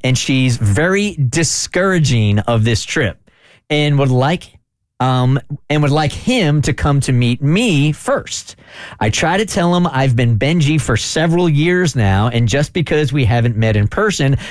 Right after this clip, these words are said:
doesn't mean I don't know he is a great guy. Oh, she says she's known Benji. I'm sorry.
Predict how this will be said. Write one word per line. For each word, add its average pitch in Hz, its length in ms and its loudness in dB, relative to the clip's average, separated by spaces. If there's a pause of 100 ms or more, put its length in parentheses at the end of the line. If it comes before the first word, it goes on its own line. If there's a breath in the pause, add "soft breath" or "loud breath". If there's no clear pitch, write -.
(140 loud breath)
doesn't 151 280 0
mean 147 300 0
I 127 400 2
don't 131 260 0
know 147 380 2 (220 loud breath)
he 147 280 0
is 123 100 0
a 123 60 0
great 113 360 0
guy. 131 440 -2 (540)
Oh, - 40 -8
she 98 140 0
says 104 200 0
she's 110 200 -2
known 107 400 2
Benji. 78 300 0
I'm 82 100 2
sorry. 76 280 0